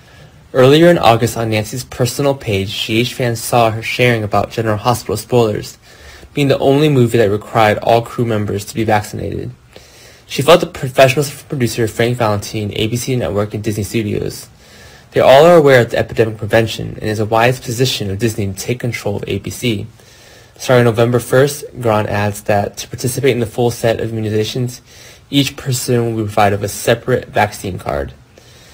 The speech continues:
It wouldn't be too surprising if Steve and Ingo fell into this category, as G H fans as well as the actor knows that he is the one who has voiced his own opinion on the matter.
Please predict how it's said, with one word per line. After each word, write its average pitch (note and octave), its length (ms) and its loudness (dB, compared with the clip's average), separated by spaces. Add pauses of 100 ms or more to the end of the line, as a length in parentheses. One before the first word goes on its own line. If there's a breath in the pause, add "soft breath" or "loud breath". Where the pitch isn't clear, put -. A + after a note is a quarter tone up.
(280 loud breath)
It C3+ 80 -2
wouldn't D3+ 320 4
be F#3 80 0
too F3 140 -4
surprising C#3+ 580 2
if G2+ 80 -2
Steve - 560 -2
and C3 260 2
Ingo A#2+ 440 -2
fell - 340 0 (200)
into A#2+ 380 -6
this A#2+ 140 -6
category, A#2 640 -4 (720 loud breath)
as A#2 180 0
G C#3+ 180 2
H E3 140 2
fans E3+ 300 2
as B2 140 -2
well B2 100 4
as B2 80 2
the B2+ 80 0
actor A2+ 300 0
knows A2+ 380 2
that G#2 100 -2
he A#2 260 -4
is A2 120 -6
the G#2+ 180 -2
one A2 420 -4 (360 soft breath)
who B2+ 180 0
has A2 180 4
voiced B2+ 300 2
his B2+ 80 -6
own B2+ 240 2
opinion A2 340 -2
on G2+ 80 -4
the G2 60 -4
matter. G#2+ 500 -2